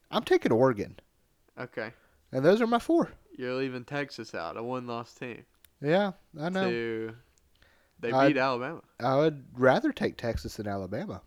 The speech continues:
Speaker 1: But if I'm putting Georgia in still, I feel like I gotta put Alabama in.
Speaker 2: Yeah, you have to.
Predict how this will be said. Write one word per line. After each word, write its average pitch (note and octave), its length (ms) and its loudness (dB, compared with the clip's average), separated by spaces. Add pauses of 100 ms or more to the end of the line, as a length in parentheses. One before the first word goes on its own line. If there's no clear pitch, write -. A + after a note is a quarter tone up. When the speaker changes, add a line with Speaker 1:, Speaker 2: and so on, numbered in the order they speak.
(840)
Speaker 1:
But A#2+ 480 2 (580)
if B2+ 260 2
I'm B2 140 2
putting D#3+ 300 2
Georgia D3+ 380 6
in A#2 100 0
still, B2 320 4
I A2 100 2
feel - 160 -2
like C4+ 80 -2
I - 20 0
gotta A2 180 0
put C3+ 140 -4
Alabama D#3 440 -6
in. F2 220 -12
Speaker 2:
Yeah, C3 240 -4 (300)
you B2 120 -10
have D#3 260 -10
to. - 80 -20